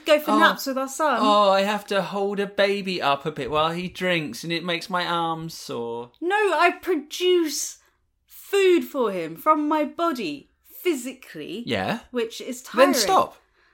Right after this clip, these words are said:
Speaker 1: I
Speaker 2: How about we
Speaker 1: can't.
Speaker 2: put him on formula?
Speaker 1: Because it's expensive.
Speaker 2: Then you wouldn't have anything to complain about.
Speaker 1: I'd have loads to complain about. Then I'd have to get up in the night, make formula to feed him. Where, whereas I can just feed him from my bosom at the moment. Anyway.
Speaker 2: I'm tired of you.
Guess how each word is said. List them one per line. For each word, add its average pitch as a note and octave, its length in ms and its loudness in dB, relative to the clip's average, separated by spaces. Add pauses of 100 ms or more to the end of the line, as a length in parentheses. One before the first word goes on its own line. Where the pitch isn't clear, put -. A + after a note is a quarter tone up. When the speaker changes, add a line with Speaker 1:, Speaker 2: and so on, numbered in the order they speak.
(200)
Speaker 1:
I E4 180 -2
Speaker 2:
How B3+ 120 0
about C4+ 160 8
we - 60 8
Speaker 1:
can't. - 100 2
Speaker 2:
put B3 80 -2
him B3 100 -2
on A#3 100 -2
formula? D3+ 480 -6 (540)
Speaker 1:
Because A4+ 160 -6
it's A4+ 300 -2
expensive. D4+ 140 -2
Speaker 2:
Then G#3+ 140 4
you G#3+ 120 6
wouldn't G3 180 6
have A#3+ 80 4
anything G3+ 300 -2
to F#3+ 100 -6
complain G3 320 -2
about. G2 320 -4
Speaker 1:
I'd D4 60 -2
have E4+ 180 0
loads D#4+ 280 0
to - 60 -18
complain F3+ 320 -12
about. C#3+ 360 -16 (100)
Then - 160 0
I'd D#4+ 80 2
have D#4 140 0
to A#3+ 80 -14
get B3+ 180 0
up C#4 160 -6
in A#3+ 80 -8
the G#3+ 80 -8
night, F3+ 260 -6
make G#3 240 -6
formula G3+ 380 -8
to E3 120 -18
feed B3 280 -10
him. D3 160 -16 (140)
Where, E3+ 240 -4
whereas G3+ 260 -2
I G#3 80 -4
can G3+ 140 -12
just G3 180 -14
feed A3 260 -12
him G3 200 -12
from F3 220 -14
my E3+ 100 -6
bosom E3 560 -6 (500)
at - 120 -18
the F3 60 -18
moment. D3+ 380 -8 (500)
Anyway. B3 380 2
Speaker 2:
I'm A2 80 -8
tired C#3 300 0
of G2 40 -2
you. G2 300 -4